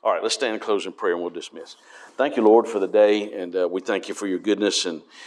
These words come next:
we thank you that we can come to you, Lord, with every need of our life. And we, we have so many of our church family we're lifting up to you tonight, and we have in our prayer quest time. We're grateful, Lord, that you know every need, and we pray, Lord, that you'll help us as we pray for others to,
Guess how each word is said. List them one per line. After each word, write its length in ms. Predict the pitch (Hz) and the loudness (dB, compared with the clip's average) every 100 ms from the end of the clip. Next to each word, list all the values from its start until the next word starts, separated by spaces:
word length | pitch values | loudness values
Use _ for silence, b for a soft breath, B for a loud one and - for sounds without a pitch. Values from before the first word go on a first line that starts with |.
| B 107 | B -4
we 60 | |
thank 200 | 143 143 | 0 0
you 80 | 123 | 2
that 80 | 107 | 2
we 140 | 113 | 2
can 100 | 110 | 0
come 140 | 120 98 | -2 -2
to 100 | 95 | -4
you, 120 | 98 | 0
Lord, 220 | 95 95 | 2 2
with 120 | 95 | 2
every 180 | 98 95 | 2 2
need 200 | 95 95 | -2 0
of 80 | 90 | 2
our 120 | 90 | 4
life. 420 | 95 101 101 - | 4 4 4 0
And 180 | 87 85 _ B B B | -12 -14 _ B B B
we, 120 | 104 | 0
we 120 | 104 | 2
have 80 | 104 | 4
so 160 | - 151 | 4 2
many 140 | 123 | 4
of 60 | 95 | 2
our 100 | - | 2
church 300 | - 107 - | 0 -2 -2
family 360 | 117 113 113 | -2 2 2
we're 220 | 95 95 | 0 0
lifting 300 | 92 98 107 | 0 -2 -2
up 120 | 104 104 | -4 -4
to 140 | 120 | -8
you 120 | 107 | -6
tonight, 560 | 101 101 98 98 95 92 | -8 -4 0 0 0 -4
and 280 | 90 85 87 | -14 -16 -12
we 120 | - | -8
have 340 | - 98 95 | 2 4 4
in 60 | 95 | 2
our 100 | 90 | -8
prayer 240 | - 107 | -4 -4
quest 340 | 95 - 95 - | -2 -2 -2 -2
time. 320 | 92 90 85 _ B B B B | -2 -2 -4 _ B B B B
We're 100 | - | -12
grateful, 400 | 98 110 110 110 | 6 8 8 6
Lord, 220 | 107 104 98 | 6 6 4
that 160 | 101 | -4
you 80 | 101 | -4
know 140 | 98 | -2
every 220 | 98 98 113 | 0 0 -4
need, 360 | 95 92 95 | -4 -6 -6
and 320 | 92 87 87 - | -8 -10 -14 -14
we 100 | 95 | -14
pray, 240 | - 131 | -2 0
Lord, 220 | 113 113 104 | 2 2 0
that 160 | - | -4
you'll 80 | 107 | -2
help 240 | 143 135 | 0 2
us 280 | 147 123 - | 2 2 0
as 200 | 104 90 | -6 -8
we 100 | 98 | -12
pray 380 | - - 120 107 | -8 0 2 2
for 200 | - 110 | -2 0
others 380 | 117 113 151 - | 2 2 0 -4
to, 240 | 104 90 | -6 -8